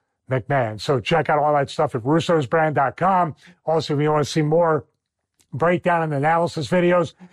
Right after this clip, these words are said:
go to my YouTube channel, Stevie Richards Wrestling Analysis. Also, I'm saying it quick, my Philly accent, Stevie Richards Wrestling Analysis, and also our Patreon, almost up to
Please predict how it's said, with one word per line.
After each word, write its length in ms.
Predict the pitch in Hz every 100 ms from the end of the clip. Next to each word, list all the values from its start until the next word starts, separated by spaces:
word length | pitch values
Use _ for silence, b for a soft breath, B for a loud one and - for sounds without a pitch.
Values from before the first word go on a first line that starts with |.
| B -
go 100 | 156
to 60 |
my 180 | 151 151
YouTube 320 | 156 143 170
channel, 460 | - 165 160 160 135 B B
Stevie 400 | - - 208 202
Richards 400 | 180 180 - 156
Wrestling 400 | 139 160 - 165
Analysis. 640 | 156 156 165 170 196 165 156 - B -
Also, 600 | 165 170 - 165 131 117
I'm 120 | 123
saying 240 | - 143
it 40 | 117
quick, 300 | - 135 110
my 100 | 123
Philly 300 | - 135 123
accent, 400 | 127 135 135 107 b b
Stevie 360 | - - 240 214
Richards 520 | 196 208 180 139 101 b b b
Wrestling 520 | 131 175 233 - 196 180
Analysis, 600 | 160 160 160 - 160 - B B
and 160 | 165 165
also 640 | 180 190 - 165 143 110 _ -
our 140 | 156
Patreon, 640 | 143 156 165 - 160 151 139
almost 480 | 180 196 208 185 175
up 220 | 175 -
to 380 | - 180 170